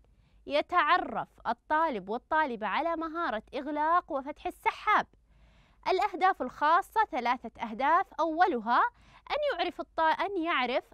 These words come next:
الطالب والطالبة السحاب ومكانه في الملابس، أن يمسك الطالب والط-، الطالبة السحاب وينزله للأسفل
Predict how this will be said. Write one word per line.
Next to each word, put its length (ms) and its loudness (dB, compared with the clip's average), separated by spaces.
الطالب 600 -2
والطالبة 720 -4
السحاب 800 0
ومكانه 920 -4
في 260 -6
الملابس، 720 -4
أن 80 0
يمسك 280 -6
الطالب 520 0
والط-، 400 -2
الطالبة 600 0
السحاب 640 -2
وينزله 720 -4
للأسفل 720 -2